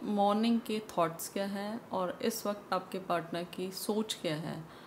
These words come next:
अभी उनके mind में आपको लेकर क्या चल रहा है। And ये general reading है guys, आज मैं पाइ-, pile selection नहीं करने वाली हूँ, ठीक है। यहाँ पे general reading है, जितने भी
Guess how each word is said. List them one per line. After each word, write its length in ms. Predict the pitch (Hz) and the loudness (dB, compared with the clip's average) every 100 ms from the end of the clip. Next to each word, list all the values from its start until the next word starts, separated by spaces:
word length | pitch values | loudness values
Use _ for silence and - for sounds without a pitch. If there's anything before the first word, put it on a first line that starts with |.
| - - - | -16 -18 -2
अभी 380 | 190 185 214 233 | 0 4 4 4
उनके 380 | 240 214 202 214 | 4 0 0 0
mind 280 | 202 190 196 | 0 0 0
में 80 | 180 | 0
आपको 400 | 165 - 185 180 - 190 | -2 -2 -2 -4 -6 -2
लेकर 320 | 185 185 190 190 | 0 0 -2 0
क्या 160 | 175 160 | 0 2
चल 220 | 160 170 | 0 -2
रहा 260 | 175 175 180 | 0 -2 -2
है। 240 | 185 214 - - - - - - - - | -4 -8 -10 -16 -18 -18 -18 -18 -8 -2
And 340 | 196 196 196 196 - | 0 2 0 0 6
ये 160 | 233 | 8
general 400 | 233 233 220 240 240 | 8 8 8 8 10
reading 220 | 240 233 | 8 8
है 80 | 226 | 6
guys, 340 | 208 208 233 | 4 4 4
आज 260 | - 190 196 | 4 4 4
मैं 180 | 196 196 | 0 0
पाइ-, 220 | 196 185 190 - | 4 4 2 2
pile 200 | 196 196 | 4 4
selection 440 | 202 190 190 - 196 | 2 0 0 0 0
नहीं 180 | 170 | 0
करने 240 | 165 175 175 | 0 0 0
वाली 280 | 170 175 180 | -2 -2 -2
हूँ, 260 | 185 208 240 - - | -2 -4 -6 -10 -8
ठीक 200 | 208 185 | -6 -2
है। 40 | 269 | -4
यहाँ 640 | - - - - - 190 196 | -4 -14 -18 -14 -2 0 2
पे 80 | |
general 420 | 202 202 214 226 226 | 2 4 4 6 4
reading 280 | 214 214 | 4 2
है, 200 | 220 214 | 0 0
जितने 400 | 185 185 208 214 214 | 0 -2 0 0 0
भी 460 | 208 208 214 220 | 0 2 2 0